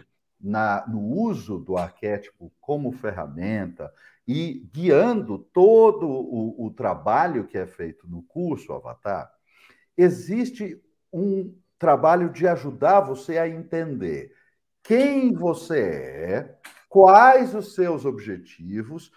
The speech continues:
e como é que você vai polir e escolher as melhores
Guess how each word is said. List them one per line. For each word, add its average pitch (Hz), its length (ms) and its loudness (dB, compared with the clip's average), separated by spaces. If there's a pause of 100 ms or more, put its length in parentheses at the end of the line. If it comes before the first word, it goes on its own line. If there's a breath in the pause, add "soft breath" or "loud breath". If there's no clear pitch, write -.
(220 soft breath)
e 240 120 -8
como 226 500 0
é 208 200 6
que 240 180 -8
você 180 540 -4
vai 131 280 2
polir 214 1000 -2
e 180 200 -8
escolher 180 840 -2
as 143 200 -4
melhores 131 760 -6